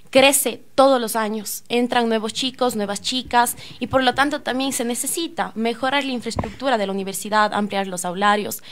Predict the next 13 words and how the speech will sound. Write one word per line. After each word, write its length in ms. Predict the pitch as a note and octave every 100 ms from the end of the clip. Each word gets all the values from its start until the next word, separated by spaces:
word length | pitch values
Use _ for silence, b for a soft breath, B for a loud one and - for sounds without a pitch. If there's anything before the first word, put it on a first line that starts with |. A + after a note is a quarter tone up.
| B B
ampliar 380 | A3+ B3 A#3
la 160 | A3+ F3+
planta 320 | G#3 F#3+ F#3+
docente, 580 | - G3+ A3+ A3 G#3+ F#3+ B B
si 140 | -
es 80 | C#4+
que 100 | D4
queremos 360 | C#4+ C4 C#4 C4+
seguir 260 | B3 A3+
recibiendo 640 | A#3+ - A#3+ B3+ C#4 C#4 -
la 160 | G3
misma 260 | A#3 C#4 D#4+
cantidad 420 | C4 C4 D4+ D4+